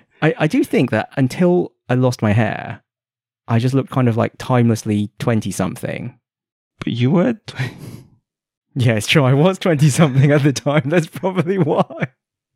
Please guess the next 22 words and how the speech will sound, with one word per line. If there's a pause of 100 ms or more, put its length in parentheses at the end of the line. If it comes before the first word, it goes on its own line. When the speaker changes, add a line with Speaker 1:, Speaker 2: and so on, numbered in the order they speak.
(1600)
Speaker 1:
No, (180)
when
it
was
just (140)
at
the
back
that
the
hair
was
gone, (480)
from
the
front,
I
still
looked
kinda
twenty-something. (880)
But,